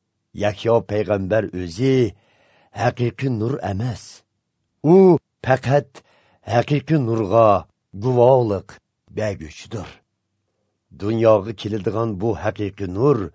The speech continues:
butkul insonni yo'rtadigan nurdir. Dunyo kalom orqali yoritilgan bo'lsa-mu, kalom bu dunyoga kelganda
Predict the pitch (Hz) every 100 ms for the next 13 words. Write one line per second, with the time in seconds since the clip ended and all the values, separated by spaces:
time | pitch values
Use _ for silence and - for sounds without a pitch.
0 | _ _ _ _ _ - - - 190 190
1 | 175 156 - 139 143 127 135 131 107 104
2 | 110 110 95 76 _ - 82 95 90 -
3 | - - _ _ _ _ _ _ _ _
4 | _ - 90 107 104 101 110 117 95 76
5 | _ _ _ _ _ _ - 110 107 117
6 | 143 - 117 107 120 101 98 95 101 101
7 | 117 90 110 95 90 85 - 139 143 110
8 | 80 _ _ _ _ _ _ _ - 120
9 | 110 117 123 110 101 101 104 90 85 95
10 | 95 87 87 78 73 107 127